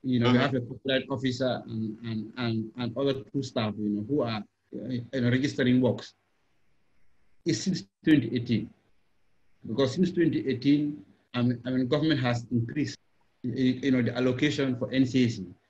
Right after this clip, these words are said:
Speaker 1: So that's how we were able to employ new staff for the copyright office. You know, when you are in Gambia, I mean, I mean, there was no staff at the copyright office. You know that.
Speaker 2: I know
Speaker 1: Yeah.
Speaker 2: that, yeah. It was only
Speaker 1: Yeah,
Speaker 2: you,
Speaker 1: yeah.
Speaker 2: yeah.
Speaker 1: Uh, but thank God, I mean, since this government into office, y-,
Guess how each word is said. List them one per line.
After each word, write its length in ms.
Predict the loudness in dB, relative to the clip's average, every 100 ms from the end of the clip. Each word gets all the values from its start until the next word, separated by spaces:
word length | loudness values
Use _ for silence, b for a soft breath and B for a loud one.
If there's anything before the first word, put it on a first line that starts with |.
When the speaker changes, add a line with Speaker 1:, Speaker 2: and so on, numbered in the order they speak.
| _
Speaker 1:
So 100 | -2
that's 200 | 0 0
how 160 | 2 2
we 100 | 6
were 200 | 4 4
able 240 | 4 4 4
to 280 | 2 0 -2 _ _ 0
employ 560 | 2 6 6 4 0 -12 _ _
new 200 | 2 2
staff 260 | 2 0 0
for 100 | -2
the 80 |
copyright 440 | -2 -2 2 2 0
office. 300 | -8 -8 -12 _
You 100 | -2
know, 60 | 4
when 120 | 6
you 100 | 8 8
are 40 |
in 180 | 6 6
Gambia, 440 | 6 4 2 0 -12 _
I 60 | -2
mean, 120 | 0 2
I 40 |
mean, 100 | 4
there 100 | 4
was 100 | 4
no 80 | 2
staff 260 | 4 0 0
at 60 | -4
the 60 |
copyright 360 | -2 0 0 0
office. 180 | -2 0
You 120 | 4
know 120 | 4
that. 160 | 2 -2 _ _ _ _ _ 0
Speaker 2:
I 100 | 4
know 120 | 4
Speaker 1:
Yeah. 160 | 4 4
Speaker 2:
that, 60 |
yeah. 160 | 4 2
It 100 | 2 -4
was 140 | -4 0 2
only 200 | 4 6
Speaker 1:
Yeah, 80 | 6
Speaker 2:
you, 240 | 2 2
Speaker 1:
yeah. 220 | 2 2 0
Speaker 2:
yeah. 60 |
Speaker 1:
Uh, 40 | 0
but 220 | 0 4
thank 220 | 4 6
God, 200 | 4 2
I 100 | -4 0
mean, 100 | 2
since 340 | 4 2 0
this 80 | -6
government 560 | -2 0 2 0 -4 -10 -6 0
into 200 | 0 0
office, 440 | -2 0 -2 -6 _ _ -6
y-, 160 | -4